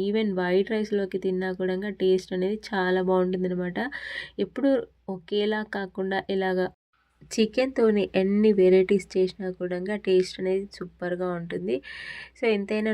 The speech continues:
నాన్ వెజ్ తినేవాళ్ళు అయితే ఇలాగా గోంగూర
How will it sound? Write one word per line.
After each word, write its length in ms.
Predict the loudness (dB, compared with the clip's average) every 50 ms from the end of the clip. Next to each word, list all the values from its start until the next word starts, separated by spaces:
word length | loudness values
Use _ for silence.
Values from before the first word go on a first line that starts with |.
| 0 0
నాన్ 220 | 0 0 2 2
వెజ్ 220 | 0 0 0 -2 -6 -2
తినేవాళ్ళు 600 | 0 0 2 2 2 2 2 2 2 4 4 4 4 4
అయితే 220 | 2 -2 -6 -10 -8 -4 0 2 4
ఇలాగా 440 | 4 4 2 0 -4 -4 -6 -6 -6 _ -10 -10 -8 -4
గోంగూర 440 | -4 -4 -4 -4 -4 -2 -2 -2 -2